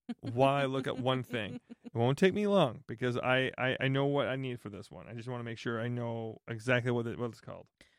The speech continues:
Speaker 2: So I think what I'm gonna have to start doing is, like, writing down just random things that I can share <laughs> on the podcast when I'm called to speak and, and she, uh, is looking things up because, you know, uh, this was not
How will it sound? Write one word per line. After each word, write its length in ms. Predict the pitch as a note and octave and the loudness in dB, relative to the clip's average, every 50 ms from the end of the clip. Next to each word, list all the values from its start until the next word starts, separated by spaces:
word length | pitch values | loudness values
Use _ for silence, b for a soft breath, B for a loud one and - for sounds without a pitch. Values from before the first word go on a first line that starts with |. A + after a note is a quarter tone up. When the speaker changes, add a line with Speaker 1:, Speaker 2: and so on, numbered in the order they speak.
| b b _ - | b b _ -10
Speaker 2:
So 340 | - - B3 A3 G#3 G3 - | -4 0 2 2 4 2 0
I 60 | G3 | -2
think 200 | F#3 A3+ A#3+ A#3 | -4 -6 -4 -4
what 120 | A3+ G3+ G3+ | -2 0 0
I'm 80 | G#3 | 2
gonna 140 | G#3 G3+ F#3+ | 2 2 0
have 140 | F#3+ F3 E3+ | 0 -2 -4
to 60 | - | -6
start 280 | D#3 - F3 D#3+ - - | -8 -6 -6 -6 -6 -6
doing 280 | C#3 C3+ C#3+ D#3 E3+ F3 | -8 -6 -6 -4 -4 -6
is, 120 | E3 D#3+ | -6 -6
like, 160 | E3 E3 D#3+ D3 | -6 -6 -6 -6
writing 500 | D#3 D3+ D3+ D3+ D3+ D3+ D#3 F3 F3+ E3 | -6 -8 -8 -8 -8 -8 -6 -6 -6 -6
down 480 | E3 D#3 D#3 D#3 D#3 D#3 D#3+ D#3+ D#3+ - _ _ | -6 -6 -4 -4 -4 -6 -6 -6 -8 -12 _ _
just 200 | - E3+ D#3 - _ _ E3+ D#3 | -18 -18 -18 -18 _ _ -12 -6
random 440 | F3+ F3 D#3 D#3 E3 E3 F3 F3 F3+ | -4 -2 -2 -2 -2 -2 -2 -2 -4
things 580 | - - E3+ D#3+ D#3 E3 F#3 G3+ A3 - - - _ - | -4 -4 -6 -6 -4 -4 -4 -4 -6 -8 -10 -16 _ -2
that 440 | F#3 E3+ E3 E3 E3 E3 E3 E3 - | 0 2 2 2 2 2 0 0 -2
I 140 | E3 E3 D#3+ | -2 -4 -4
can 180 | - F3+ F3 | -4 -8 -8
share 340 | D#3+ - F3 D#3+ E3+ G#3+ G#3+ - | -6 -4 -2 4 6 6 4 4
<laughs> 40 | - D4+ | 2 -2
on 100 | D#4 - - | -2 0 -2
the 60 | F#4 - - | -6 -4 -4
podcast 640 | - F#3 F#3+ G3+ - - - - D#4 - - - D#4 | -2 -2 -2 -2 -4 2 4 4 4 6 4 -2 -4
when 140 | B3 A3 G#3 | -2 -2 0
I'm 160 | G#3 G#3 G3+ | 0 -2 0
called 300 | - F#3+ E3+ F3 F#3 G3+ A3 | 2 2 2 2 2 0 -2
to 80 | A3 | -4
speak 560 | - - - - F3 F#3 G3 - _ - B B B B B B B - | -6 -8 -8 -4 -4 -4 -4 -4 _ -16 B B B B B B B -4
and, 240 | - G#3 G3+ G3+ G3+ | -2 0 0 0 0
and 320 | E3+ F3+ G3+ G3 G3 F#3+ | 0 0 0 0 0 -2
she, 320 | - - G3+ G3 G3 F#3 F#3 | -2 0 2 4 4 6 6
uh, 280 | F3 E3+ E3+ E3 E3 E3+ - _ _ _ _ _ _ - | 6 6 4 2 2 -2 -6 _ _ _ _ _ _ -6
is 160 | G3+ G3+ F3+ | -4 -4 -2
looking 320 | G3 F#3+ F#3 G3+ F#3+ F#3+ | -2 -2 -2 -2 -2 -2
things 200 | F#3+ F#3+ F#3+ F3+ F#3 | -2 -4 -2 0 0
up 180 | F3 F3+ - - - | 0 0 -2 -4 -6
because, 800 | G3+ F#3 - F#3+ F3 F3 E3+ E3+ E3+ E3+ - - - - - - _ G#3+ | -6 -2 0 2 2 4 4 2 0 -4 -8 -12 -14 -14 -16 -14 _ -4
you 140 | B3 C#4 | -2 0
know, 240 | G3 D#3 D3+ E3 G3 - _ _ - | 2 2 0 0 -4 -8 _ _ -4
uh, 340 | F3+ E3+ F3 E3+ E3 E3+ D#3 F3 | -2 0 2 4 4 2 2 2
this 180 | F3+ G#3 G3+ - | 0 0 2 4
was 260 | A3 G3 F#3 F3 E3+ | 4 4 4 4 2
not 340 | F3+ F3 E3+ G3 - - - | 2 4 4 4 2 0 -4